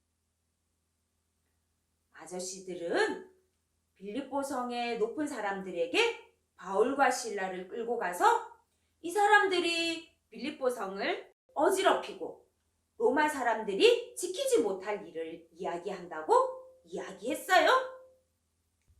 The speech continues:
바울과 신라는 아무런 잘못도 없지만 이렇게 해서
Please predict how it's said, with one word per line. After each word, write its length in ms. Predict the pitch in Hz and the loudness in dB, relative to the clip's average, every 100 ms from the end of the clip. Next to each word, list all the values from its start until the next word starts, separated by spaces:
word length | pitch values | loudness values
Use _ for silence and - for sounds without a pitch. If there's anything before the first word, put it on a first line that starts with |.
| _ _ _ _ _ _ _ _ _ _ _ _ _ _ _ _ _ _ _ _ _ _ _ _ | _ _ _ _ _ _ _ _ _ _ _ _ _ _ _ _ _ _ _ _ _ _ _ _
바울과 640 | - 170 175 208 208 202 196 | -14 -8 -4 -4 -2 -2 -4
신라는 880 | 190 202 190 190 185 262 440 - - _ _ _ _ _ _ _ | -6 -10 -6 -6 -4 -2 -2 -2 -10 _ _ _ _ _ _ _
아무런 500 | 330 440 508 605 622 | -2 0 0 0 0
잘못도 480 | 294 208 226 - 285 | -2 -4 -6 -2 0
없지만 720 | - - 226 330 480 - - _ _ _ _ _ _ | 0 -6 2 6 6 4 -8 _ _ _ _ _ _
이렇게 580 | 262 269 269 311 277 311 | -2 2 2 2 2 2
해서 640 | 320 285 359 480 466 - | 2 6 6 6 2 -10